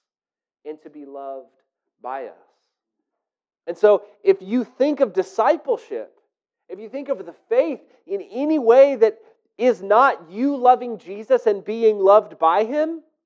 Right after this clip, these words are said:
you've missed the mark. You've missed the mark. This is the way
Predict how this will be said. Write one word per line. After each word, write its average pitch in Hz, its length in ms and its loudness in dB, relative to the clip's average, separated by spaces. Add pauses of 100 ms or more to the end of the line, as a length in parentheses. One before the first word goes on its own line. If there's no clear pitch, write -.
(420)
you've 151 260 -20
missed 180 480 -20 (600)
the 110 40 -20
mark. 131 440 -12 (1300)
You've 127 220 -20
missed 147 240 -16
the 113 60 -20
mark. 92 240 -20 (1200)
This 175 320 -12
is 147 240 -18
the 131 80 -14
way 131 460 -12